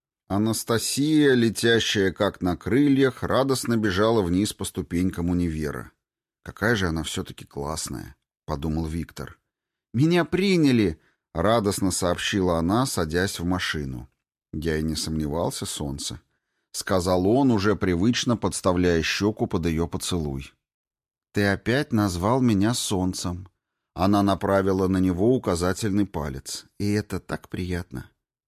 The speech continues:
"Поехали, пообедаем где-нибудь. Хочешь кушать?"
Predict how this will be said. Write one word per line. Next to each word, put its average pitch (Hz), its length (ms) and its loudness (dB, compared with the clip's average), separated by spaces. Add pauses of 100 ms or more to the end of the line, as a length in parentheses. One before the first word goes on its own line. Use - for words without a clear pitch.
"Поехали, 82 640 -2 (180)
пообедаем 85 560 0
где-нибудь. 71 580 -8 (400)
Хочешь 117 320 -2
кушать?" - 520 -10